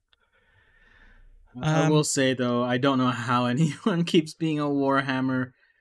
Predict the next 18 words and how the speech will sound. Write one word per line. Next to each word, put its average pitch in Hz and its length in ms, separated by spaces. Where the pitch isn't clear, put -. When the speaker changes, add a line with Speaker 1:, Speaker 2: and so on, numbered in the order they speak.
Speaker 1:
like, 123 240
fan 120 500
when 113 180
Games 117 320
Workshop 113 380
just - 140
treats 107 260
everyone 104 600
the, 117 260
in 107 180
the, 107 180
in 117 140
the 107 160
fandom 104 460
so 107 140
poorly, 101 540
so. - 200
Speaker 2:
Yeah, 175 540